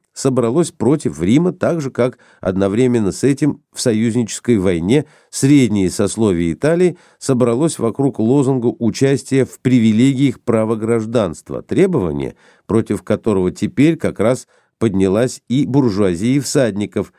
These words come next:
в интересах сохранения своей эксплуататорской монополии, специально монопольной эксплуатации своего земельного владения. Римская должностная знать, в конце концов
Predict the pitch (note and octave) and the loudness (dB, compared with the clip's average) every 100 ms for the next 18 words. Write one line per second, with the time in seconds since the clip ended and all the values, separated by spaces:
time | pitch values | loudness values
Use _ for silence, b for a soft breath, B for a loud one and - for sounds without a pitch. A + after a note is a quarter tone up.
0 | _ - A2+ G2+ A#2+ G#2+ G2 F#2+ - F#2 | _ -2 0 2 2 2 0 -4 -4 -2
1 | G#2 G2+ G2+ F#2+ F#2 G#2 G2+ F#2 b b | 0 0 0 0 0 0 0 0 b b
2 | b A#2 A#2 - A2+ A#2 - A2+ - F#2+ | b -4 -4 -2 0 2 2 -2 -2 -6
3 | - G#2 G2 G#2+ A#2+ - G2+ D#2 C#2+ - | -4 -2 0 2 0 0 -2 -2 -4 -4
4 | A#2+ - G#2 A2+ D3+ D3 C#3 A2 b b | -6 -2 0 0 2 0 0 -2 b b
5 | - A#2 B2 A2 - B2 C#3 B2 A2 - | -4 0 2 0 0 0 2 2 0 -4
6 | - F#2 - C3+ C3+ - F#2+ F2+ G2+ G2+ | -4 -4 0 -2 -2 -4 -6 -2 0 0
7 | F2+ G#2 A2 A2+ G#2 G2+ G2 G#2+ A#2+ A2+ | 0 2 2 2 2 0 0 0 0 0
8 | G#2 D2+ B1+ A#1 _ _ _ _ _ _ | 0 0 -6 -10 _ _ _ _ _ _
9 | _ _ A2+ B2+ A2 E2+ - F2 D#2+ D#2 | _ _ 2 4 2 -2 -4 -2 -2 -2
10 | E2 G2 E2 F#2+ F2+ G2 E2 C#2+ C#2+ F2 | -4 -4 -2 -2 -2 -4 -4 -4 -4 -2
11 | A#2+ E3+ - D3 C#3+ C#3+ - C3 - C3 | 0 -2 -4 -6 -6 -4 -4 -4 -4 -4